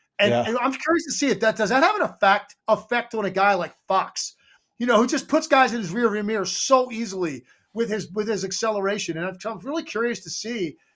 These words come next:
Speaker 1: if he has the effect on him. I think he'll have the effect on other ball handlers and a guy like Malik Monk potentially, but I don't know about Fox. But look, the, your point is bigger. If we,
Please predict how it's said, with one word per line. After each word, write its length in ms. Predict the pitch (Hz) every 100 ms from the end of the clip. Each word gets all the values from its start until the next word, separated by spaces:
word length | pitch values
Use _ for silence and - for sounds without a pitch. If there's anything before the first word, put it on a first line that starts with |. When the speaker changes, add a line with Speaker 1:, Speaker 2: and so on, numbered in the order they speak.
| _
Speaker 1:
if 140 | 202 180
he 60 |
has 200 | 226 220
the 80 | 220
effect 320 | 196 202 208
on 100 | 220
him. 140 | 240 226
I 80 | 220
think 160 | 285
he'll 140 | 233 240
have 100 | 202
the 80 |
effect 260 | 190 226 220
on 120 | 190
other 160 | 262 320
ball 180 | 214 185
handlers 320 | 185 202 190
and 80 | 170
a 60 |
guy 100 | 196
like 180 | 202 185
Malik 220 | 180 175
Monk 180 | 190 269
potentially, 520 | - 196 185 185 165 - _ _ _
but 100 | 202
I 40 | 226
don't 100 | 285
know 80 | 277
about 260 | 247 -
Fox. 360 | 247 226 - -
But 220 | 220 214
look, 260 | 226 202 -
the, 140 | 202
your 160 | 208 214
point 240 | - 277
is 80 | 214
bigger. 380 | - 214 175 135 _ _ _ _ _ _ -
If 220 | 214
we, 80 | 214